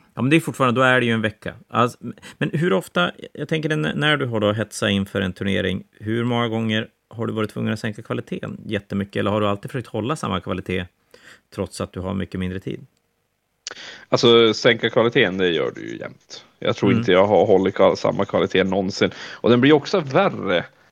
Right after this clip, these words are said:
Speaker 2: liksom. För om jag stressmålar, som sagt, jag brukade stressmåla en vecka och det gjorde jag ju. Det, det fortsatte jag ju så med. Hela f-, veckan innan Fnatic var ju som en dedikerad målarvecka.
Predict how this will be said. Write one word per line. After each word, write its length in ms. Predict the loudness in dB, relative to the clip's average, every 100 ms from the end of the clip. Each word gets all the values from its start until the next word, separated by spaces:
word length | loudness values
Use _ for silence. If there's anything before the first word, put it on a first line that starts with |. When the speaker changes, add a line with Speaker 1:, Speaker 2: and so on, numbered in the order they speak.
| -4
Speaker 2:
liksom. 340 | -4 0 -4 -4 -16 -20 _ _ _
För 140 | 2 2
om 100 | 4
jag 100 | 2
stressmålar, 680 | 0 0 0 2 2 2
som 200 | 0 -2
sagt, 240 | 0 0 0
jag 100 | 0
brukade 280 | 0 0 0
stressmåla 520 | 0 -2 0 0 0
en 80 | 0
vecka 580 | -2 -4 -2 2 2 2
och 340 | 2 4 4 4
det 100 | 2
gjorde 340 | 2 2 2
jag 140 | 2 2
ju. 220 | 0 -2 -8 _ _ _ _ _ _ _ _ _ _ _
Det, 160 | 2 2
det 160 | 2
fortsatte 480 | -2 -4 0 0 0
jag 60 | -4
ju 60 |
så 140 | -4 -8
med. 240 | -8 -10
Hela 280 | -2 2 2
f-, 160 | 0 -6 -20 -20 _ -6
veckan 460 | -6 -2 0 0
innan 240 | 0 -2 -4
Fnatic 500 | -4 -6 -6 -6 -2
var 100 | -2
ju 60 |
som 160 | -2 -8
en 140 | -10 -4
dedikerad 720 | 0 2 0 2 4 4 0
målarvecka. 760 | -4 -2 2 2 0 -2 -4